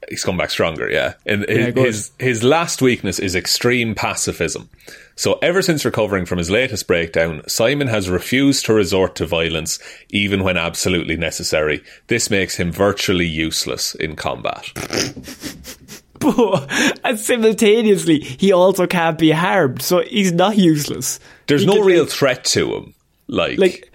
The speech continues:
Speaker 2: so, like, no matter what, there's no point of wasting your time trying to take him out. Like, he's invulnerable to everything, and he's just doing tactics. So he's actually probably more of a positive. He's like a manager, like an indestructible manager.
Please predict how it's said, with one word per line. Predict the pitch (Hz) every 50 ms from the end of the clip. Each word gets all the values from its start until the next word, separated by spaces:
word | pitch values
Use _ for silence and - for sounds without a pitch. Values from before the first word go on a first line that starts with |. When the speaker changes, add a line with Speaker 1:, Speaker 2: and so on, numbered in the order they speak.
| - -
Speaker 2:
so, | - 214 208
like, | 202 185 175
no | 180 208
matter | 208 240 240 220
what, | 196 180 196 220 - - 190
there's | 190 180 170
no | 220 226 214
point | - 214 214
of | 185 160
wasting | 147 156 160 170 175 165 - 160 147
your | 143 139 135
time | 135 147 156 165 160 151 135
trying | 131 147 143 131
to | 117
take | 143 151 143 -
him | 127 139
out. | 160 156 127 - - _ -
Like, | 147 143 131
he's | 135 156 151 139
invulnerable | 156 156 135 147 165 180 175 165 151 139 147 131
to | 147 143 139 -
everything, | 143 151 160 135 143 151 139 120 123 120 107 127 - - - - _ _ _ _ _ - -
and | 143 151 156
he's | 160 165 160 139 131
just | 170 156 127 - - - _ -
doing | 170 165 160 156 143 135
tactics. | 135 135 147 170 175 - - 123 113 131 - - - - - 175 - _ - - _ _ _ _ _ 202
So | - - 175
he's | 170 180 175 247
actually | 247 247 - - 196 147
probably | - 185 180 170 165 151
more | 151 165 165
of | 151 135
a | 127
positive. | 135 147 170 175 143 131
He's | 143 151
like | 214 226
a | 196 170
manager, | 165 165 185 196 190 151 127 131 - - - -
like | 160 156 156
an | 156
indestructible | 147 160 175 160 151 160 - - - - 180 196 - - 196 135 160 156
manager. | 151 - 151 160 160 160 135 127 120 101 -